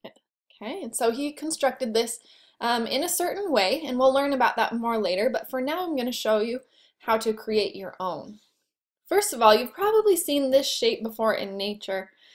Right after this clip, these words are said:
Here are a few examples of some similar, uh, variations of the Wheel of Theodorus. And so this mathematical theorem and this mathematical construction,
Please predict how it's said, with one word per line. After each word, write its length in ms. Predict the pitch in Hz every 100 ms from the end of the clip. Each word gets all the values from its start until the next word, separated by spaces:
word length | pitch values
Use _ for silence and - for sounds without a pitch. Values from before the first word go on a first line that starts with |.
| _
Here 220 | 320 359 359
are 20 |
a 80 | -
few 420 | 262 254 220 220
examples 880 | 214 202 226 226 226 214 175 - - _ - _ -
of 500 | 226 220 214 220 -
some 420 | - 269 247 - - 220
similar, 600 | - 359 359 330 311 311 311 _ _ _
uh, 160 | 226 220
variations 480 | 262 277 254 247 226
of 360 | - 208 196 - _ _ _
the 120 | 214
Wheel 260 | 214 240 226
of 120 | 220
Theodorus. 840 | 208 196 185 170 165 - - - _ _ _ _ _ _
And 120 | 196
so 260 | - 214 208
this 240 | 220 226
mathematical 640 | 240 233 254 277 269 247
theorem 440 | 240 247 254 254 240
and 80 | 208
this 140 | 208
mathematical 580 | 240 240 254 240 220 220
construction, 720 | 220 214 - 220 - 196